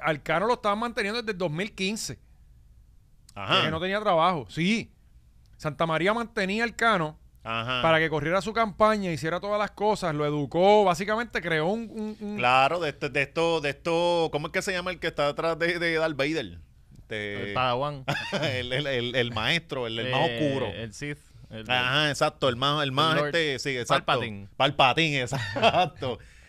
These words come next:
Speaker 2: Que es como que para guiarlo, porque tú vas a hacer esto y yo tengo la, las garras detrás y
Speaker 3: Ajá.
Speaker 2: to-, y toda la pendeja. Sí,
Speaker 3: Se
Speaker 2: listo, te
Speaker 3: jodió.
Speaker 2: quietas.
Speaker 1: Pues, pues... y, y la cantidad de cosas que han salido ha sido gracias a que este tipo no se declaró culpable, porque si no, no hay juicio, no hay que sentar a
Speaker 2: Sí.
Speaker 1: nadie.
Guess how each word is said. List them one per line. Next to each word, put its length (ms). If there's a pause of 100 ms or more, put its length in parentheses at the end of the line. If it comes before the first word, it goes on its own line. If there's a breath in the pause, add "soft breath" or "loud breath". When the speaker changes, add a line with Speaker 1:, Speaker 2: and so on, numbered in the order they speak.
(100)
Speaker 2:
Que 240
es 60
como 200
que 160
para 160
guiarlo, 420
porque 280
tú 140
vas 160
a 20
hacer 200
esto 220
y 40
yo 120
tengo 240
la, 260
las 140
garras 280
detrás 360
y 200
Speaker 3:
Ajá. 100
Speaker 2:
to-, 180
y 60
toda 140
la 60
pendeja. 400
Sí, 100
Speaker 3:
Se 80
Speaker 2:
listo, 280
te 140
Speaker 3:
jodió. 140
Speaker 2:
quietas. 340
Speaker 1:
Pues, 260
pues... 920 (240)
y, 340
y 200
la 120
cantidad 280
de 40
cosas 140
que 60
han 40
salido 240
ha 60
sido 240
gracias 400
a 60
que 80
este 140
tipo 280
no 160
se 100
declaró 260
culpable, 320
porque 160
si 120
no, 80
no 60
hay 80
juicio, 360
no 40
hay 60
que 60
sentar 300
a 20
Speaker 2:
Sí. 80
Speaker 1:
nadie. 340